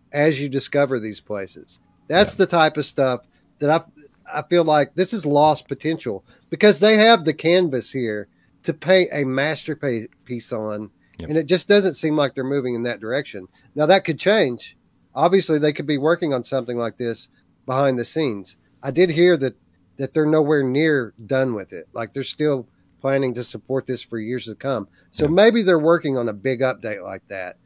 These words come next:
Speaker 1: Uh, but that's really, uh, that anytime I look at this game, I see lost potential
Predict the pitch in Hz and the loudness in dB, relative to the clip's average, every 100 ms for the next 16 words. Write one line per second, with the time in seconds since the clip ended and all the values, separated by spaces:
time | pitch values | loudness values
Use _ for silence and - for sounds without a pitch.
0 | _ _ - 123 120 117 - 165 - 127 | _ _ -16 -6 -4 -2 0 0 0 -2
1 | 151 160 131 117 - 95 - 143 143 _ | 0 2 0 -2 -14 -18 -12 -8 -8 _
2 | _ _ _ _ - 220 214 202 190 160 | _ _ _ _ 2 2 6 6 6 4
3 | 156 147 - 135 - 127 127 123 113 _ | 4 2 -6 -8 -4 -2 -2 -4 -12 _
4 | _ _ _ _ _ - _ _ - 135 | _ _ _ _ _ -20 _ _ -6 -2
5 | 170 139 131 127 - 107 123 113 - 92 | 0 0 2 0 -4 -10 -8 -8 -10 -12